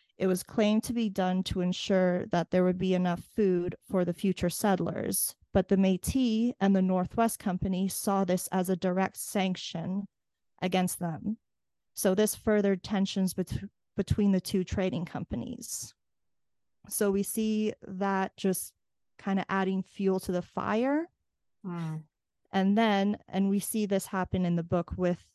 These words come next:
Speaker 1: Isabel, the Battle of the Seven Oaks, which just where things kinda came to the boiling point. Um, this took place on June nineteenth, eighteen sixteen. Um, sixty men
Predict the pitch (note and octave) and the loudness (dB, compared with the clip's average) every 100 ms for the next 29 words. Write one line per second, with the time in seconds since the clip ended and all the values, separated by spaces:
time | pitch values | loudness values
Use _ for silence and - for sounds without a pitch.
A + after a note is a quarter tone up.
0 | - F3+ F3 D#3+ F3+ F3 G3 F#3 _ _ | -2 0 0 -2 -4 -4 -4 -6 _ _
1 | _ _ - G3+ G3 G3 G3 G3 F3 F3+ | _ _ 0 2 4 4 4 4 2 0
2 | - F#3 F3+ F3 - F3 E3+ - - F3+ | 0 -2 0 -2 0 0 0 -6 -10 -2
3 | F3+ E3+ - - - F3+ - - - F#3 | 0 0 -2 -6 -2 -2 -2 -8 -4 0
4 | F3+ - G3 F#3 - F#3+ F3+ F3 - F3+ | 0 2 2 2 0 -2 -2 -2 -2 -2
5 | F3 - - F3+ E3 E3+ E3 - _ _ | -2 -4 -2 0 0 -2 -6 -10 _ _
6 | _ - _ - F#3 F#3+ F3 F3 D#3 F3+ | _ -20 _ -10 -4 -2 0 -2 -2 -6
7 | F3 - F3+ A#3 - - - _ _ _ | -6 -6 -6 -6 -8 -14 -16 _ _ _
8 | _ - F#3+ F#3+ G3 - - G#3+ - G3+ | _ -6 0 2 2 0 -2 -2 0 0
9 | G#3+ - F#3+ G3 F#3+ F#3+ G3+ G3 F#3+ F#3+ | 2 0 2 4 4 2 2 2 2 -2
10 | - - G3 A#3+ - - G3 F#3 - G3+ | -4 -2 0 0 -2 -4 -4 -4 0 2
11 | F#3 F#3+ - - - F3+ F3+ B3+ - - | 2 -2 -6 -10 -6 -2 2 0 0 -12
12 | _ _ _ - E3+ F3 F#3 - A3+ - | _ _ _ -8 -4 -2 -2 0 0 0
13 | - A#3+ A3 F#3+ F3+ A3+ | 0 4 6 6 4 2